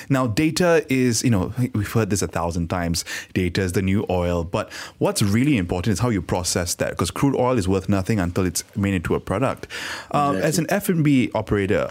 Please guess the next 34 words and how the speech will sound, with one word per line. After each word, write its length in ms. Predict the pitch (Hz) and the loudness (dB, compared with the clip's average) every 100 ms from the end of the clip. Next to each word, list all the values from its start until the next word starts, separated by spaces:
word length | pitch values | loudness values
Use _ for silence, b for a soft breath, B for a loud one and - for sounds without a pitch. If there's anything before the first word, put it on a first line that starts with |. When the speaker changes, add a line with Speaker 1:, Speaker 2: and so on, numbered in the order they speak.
| - | -4
Speaker 1:
um, 300 | 127 123 123 B B - | -2 0 0 B B -6
how 220 | - 311 | -2 0
do 80 | 185 | 2
you, 420 | 123 131 127 - - | 4 4 4 0 0
how 140 | 220 | 0
does 160 | 285 - | 0 0
customer 400 | 123 113 143 127 | -2 0 2 2
data, 580 | 98 92 87 107 82 58 | 2 -2 0 0 0 0
I 60 | |
guess, 220 | 87 104 - | -2 -2 -2
factor 400 | 107 92 - 113 | -4 -2 0 0
into 260 | 90 98 | 0 0
the 100 | 87 | -2
way 300 | 82 95 95 | 0 0 0
that 220 | 90 90 | 0 -2
you 280 | 82 85 85 B B B _ | 0 2 0 B B B _
operate 280 | 104 98 107 | -6 -2 0
your 100 | 85 | 0
business, 680 | 80 123 117 117 107 101 - - | 0 0 2 2 2 2 -2 -2
and, 460 | 104 95 92 87 85 | -2 0 0 -2 -2
you 80 | 107 | -2
know, 120 | 101 | 0
how 160 | 156 208 | 0 0
do 60 | |
you, 240 | 170 123 123 - _ - | 2 2 0 -12 _ -4
how 180 | 160 226 | 0 2
do 140 | 240 | 2
you 100 | 123 113 - | -2 -2 -2
derive 480 | 101 107 117 117 - _ _ _ | 2 2 0 -4 -14 _ _ _
money 360 | 101 98 104 98 | 2 2 2 2
and 120 | 90 | 2
monetization 600 | 90 92 92 90 87 113 | 0 0 0 0 0 -2
from 180 | - | -2
it? 100 | - | -6